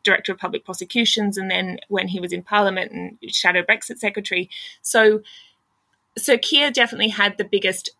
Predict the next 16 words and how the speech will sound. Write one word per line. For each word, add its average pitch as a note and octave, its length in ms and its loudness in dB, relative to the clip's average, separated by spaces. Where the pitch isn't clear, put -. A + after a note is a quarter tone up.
base A3+ 340 2
in G3+ 80 0
the G3 80 0
party F#3+ 360 -2
in G3 80 -6
terms G3+ 240 -4
of G3 80 -10
people G3 240 -2
knowing G3+ 320 0
who F#3 140 -2
he F#3+ 100 0
was. F3 440 -2
He G#3+ 140 0
had G3+ 160 2
a G#3 40 2
track - 300 0